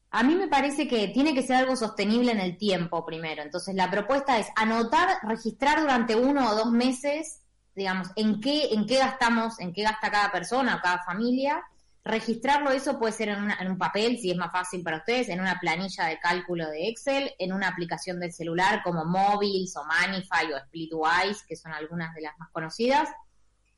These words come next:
Y después uso esa información para tomar decisiones. No es que esa información, listo, ya está, la anoté, pero ya, ya lo gasté. Entonces, a partir de ahí,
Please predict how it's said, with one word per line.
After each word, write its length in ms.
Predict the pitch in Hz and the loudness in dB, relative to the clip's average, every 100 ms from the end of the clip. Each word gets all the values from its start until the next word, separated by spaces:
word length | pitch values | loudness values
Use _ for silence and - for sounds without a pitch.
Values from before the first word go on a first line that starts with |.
| _ _ | _ _
Y 140 | 269 | 2
después 320 | 302 302 - 523 466 | 2 2 2 4 4
uso 120 | 466 392 | 4 2
esa 140 | 262 | 2
información 800 | 226 214 202 196 190 196 240 240 | 2 2 0 0 -2 2 4 4
para 240 | 226 196 185 | 4 2 0
tomar 300 | 202 202 196 | 0 0 0
decisiones. 840 | 190 185 - 185 170 156 147 - - | -4 -6 -4 -2 -2 -4 -10 -16 -8
No 160 | 185 | 0
es 160 | 269 311 | 0 2
que 100 | 233 | 0
esa 120 | 214 | -2
información, 440 | 185 185 180 220 | -2 -2 0 0
listo, 240 | 226 226 190 | 0 0 -2
ya 120 | 202 | -4
está, 200 | - 202 | 0 0
la 80 | 175 | 2
anoté, 260 | 180 180 | -2 -2
pero 120 | 247 247 | -2 0
ya, 140 | 175 170 | -4 -2
ya 80 | 196 | 0
lo 100 | 196 | 2
gasté. 580 | 175 - - 254 156 - - _ _ _ _ _ | 0 0 2 2 2 -8 -20 _ _ _ _ _
Entonces, 240 | 214 208 | 0 2
a 80 | 226 | 2
partir 360 | 240 277 349 381 | 2 2 2 2
de 80 | 370 | 2
ahí, 480 | 311 311 302 330 | 2 2 -2 -4